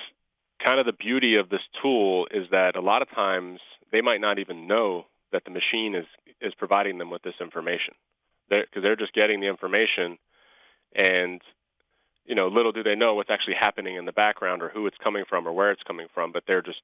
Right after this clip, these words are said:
they're, they're receiving it through some of the tools that we have, or they're seeing it graphically on air, and they may still think that that's, "Oh, that's the teams back there working on that," when in reality it's actually, you know, the content relevancy engine surfacing that, that data.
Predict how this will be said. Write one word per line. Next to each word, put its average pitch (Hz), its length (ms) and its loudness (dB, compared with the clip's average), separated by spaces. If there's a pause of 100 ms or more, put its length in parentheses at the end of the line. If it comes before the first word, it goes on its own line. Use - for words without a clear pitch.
they're, 92 200 2 (300)
they're 101 120 2
receiving 113 420 2
it 104 120 0
through 101 160 -14
some 101 140 0
of 95 60 -2
the 90 120 -2
tools 98 280 0
that 87 100 -6
we 90 100 0
have, 92 240 2
or 87 60 -12
they're 85 180 -10
seeing 101 160 -8
it 82 120 -10
graphically 92 460 -2
on 87 160 0
air, 95 280 2 (540)
and 92 280 0
they 107 120 4
may 107 240 2
still 98 220 0
think 92 200 -2
that - 140 -8
that's, 90 200 0
"Oh, 92 180 2
that's 90 180 2
the - 80 -20
teams 101 280 -4
back 92 200 0
there 90 100 -2
working 95 340 -4
on 85 160 -4
that," 85 280 0
when 87 300 -6
in 87 120 -8
reality 90 540 2
it's 82 160 -4
actually, 85 520 -4 (480)
you 98 60 -20
know, 87 140 -2
the 85 60 -4
content 90 380 -2
relevancy 92 480 -2
engine 85 500 -8 (120)
surfacing 90 520 -4
that, 87 240 0 (100)
that 90 160 0 (140)
data. 95 320 2